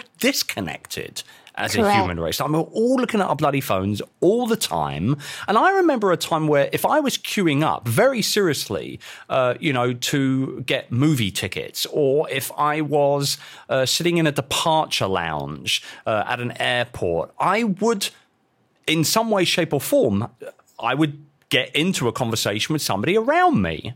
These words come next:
Speaker 1: right?
Speaker 2: Mm-hmm.
Speaker 1: Whereas nowadays, in those two types of situations, everyone's just got their head down looking at their phones. We've never been more disconnected. I think that personal attention is huge. And one of the things I do, and I talked about this just recently on, on, a, on an episode here on the show,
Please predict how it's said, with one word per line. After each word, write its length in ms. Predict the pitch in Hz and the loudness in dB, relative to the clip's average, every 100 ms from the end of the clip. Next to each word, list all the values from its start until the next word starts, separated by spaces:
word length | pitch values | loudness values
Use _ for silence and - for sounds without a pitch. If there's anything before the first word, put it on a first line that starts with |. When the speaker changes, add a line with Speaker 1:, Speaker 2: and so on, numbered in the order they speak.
| - | -4
Speaker 1:
right? 340 | 117 240 285 | 0 0 -2
Speaker 2:
Mm-hmm. 580 | - 208 214 226 226 226 | -2 4 6 6 6 8
Speaker 1:
Whereas 320 | 226 220 196 | 10 8 6
nowadays, 920 | 190 247 311 220 107 92 120 202 - - | 4 4 6 4 2 0 0 -2 -4 -4
in 160 | 156 180 | 0 2
those 260 | 208 226 - | 2 0 -2
two 180 | 208 | -2
types 340 | 175 190 175 - | 0 0 0 -2
of 60 | |
situations, 680 | - 170 - 196 196 139 147 | -2 -2 0 0 0 -2 -2
everyone's 440 | 208 175 208 196 | -2 0 0 -2
just 140 | - - | -2 -4
got 140 | - | -4
their 80 | 127 | 0
head 160 | 180 175 | -2 0
down 200 | 113 131 | -2 -2
looking 200 | 135 147 | -2 -2
at 80 | |
their 80 | 131 | -4
phones. 480 | - 202 - - - - - | -4 -4 -4 -8 -12 -14 -4
We've 120 | 165 170 | 0 4
never 300 | 190 226 233 | 4 2 2
been 180 | 208 | 2
more 140 | 185 165 | 2 0
disconnected. 480 | 147 - 220 190 147 | -2 -2 -2 -2 -2
I 80 | |
think 180 | 196 277 | -2 -2
that 180 | 233 180 | -2 -2
personal 400 | 226 220 - 170 | 0 0 0 -4
attention 500 | 160 185 190 - 120 | -4 -2 -2 -2 -4
is 380 | - 123 - - | -4 -6 -6 -4
huge. 420 | 233 160 82 - - - | -2 -2 -4 -10 -12 -6
And 100 | - | 0
one 100 | 214 | 2
of 60 | 294 | 2
the 80 | 262 | 0
things 320 | 214 180 156 | 0 0 0
I 160 | 180 208 | 0 0
do, 160 | 120 | 0
and 80 | 101 | 0
I 80 | 123 | -2
talked 260 | - 226 | -4 -4
about 180 | 185 190 | -4 -2
this 140 | 147 - | -4 -4
just 200 | 160 143 | -2 0
recently 500 | 175 - 135 117 107 | 0 0 -2 0 0
on, 160 | 101 | 0
on, 220 | 107 113 | -2 -2
a, 260 | 104 98 - | -2 -4 -6
on 120 | 117 | -4
an 80 | 113 | -2
episode 440 | 151 131 - 87 | -2 -4 -2 -4
here 140 | 95 92 | -2 -4
on 100 | 92 | -4
the 80 | 90 | -4
show, 480 | - 151 104 - | 0 0 0 -6